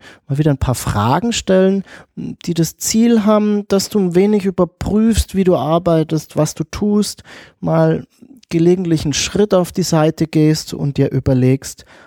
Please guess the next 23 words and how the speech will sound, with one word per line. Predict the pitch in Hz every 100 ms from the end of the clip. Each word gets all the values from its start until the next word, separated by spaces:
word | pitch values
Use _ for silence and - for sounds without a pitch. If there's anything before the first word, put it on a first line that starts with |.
| -
ähm, | 127 113 -
was | 127 101
mache | 87 82
ich | 85 -
denn | 87
da | 87 92
eigentlich? | - - - - - - _ _ _ _ _
Meine | - 139 131 151
Fragen, | - 147 165 262 349 320 - -
meine | 165 160 160
heutigen | 214 254 254 226
Fragen | - 175 175 185 190
zum | - 160
Weiterarbeiten | 135 147 190 185 147 160 160 160 160 - 160
sind, | - 156 151 - - - - _ _ _ _ _ _ _
mach | 170 220
dir | - 240
doch | 226 220
mal | 202 196 196 - _ _
zunächst | - 190 190 -
mal | 202 180
für | 170
dein | 160